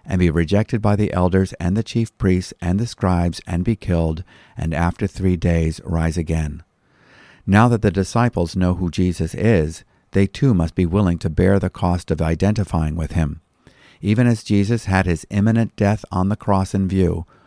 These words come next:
we are to keep our identification, our co-crucifixion, co-burial, co-resurrection,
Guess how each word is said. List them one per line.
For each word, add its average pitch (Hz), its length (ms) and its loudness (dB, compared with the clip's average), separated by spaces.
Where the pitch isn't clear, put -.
we 113 160 2
are 117 80 4
to 95 140 -4
keep 87 280 -4
our 107 300 0
identification, 80 960 -4
our 117 240 2
co-crucifixion, 87 1160 -2
co-burial, 85 760 2
co-resurrection, 85 960 0